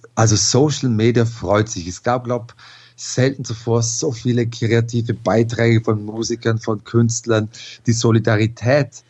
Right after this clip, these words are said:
in den Social Medias untereinander. Also man hat das Gefühl, alle sind jetzt eine Familie, alle halten zusammen.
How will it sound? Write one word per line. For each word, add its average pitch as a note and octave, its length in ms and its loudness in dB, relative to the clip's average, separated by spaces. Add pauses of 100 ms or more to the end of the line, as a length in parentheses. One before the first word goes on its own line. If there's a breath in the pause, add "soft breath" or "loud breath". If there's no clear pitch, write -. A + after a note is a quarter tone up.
(200)
in G2+ 80 -10
den A2 100 -4
Social A#2 320 -4
Medias A#2 320 -2
untereinander. A2 640 -2
Also G2+ 220 -4
man G2+ 120 -4
hat A#2 140 -4
das G#2 240 -4
Gefühl, B2 380 -2 (100)
alle C3+ 220 2
sind B2+ 180 -2
jetzt A#2+ 220 -4
eine B2 240 2
Familie, B2 480 0
alle A#2+ 200 2
halten A#2+ 220 0
zusammen. A2+ 560 -2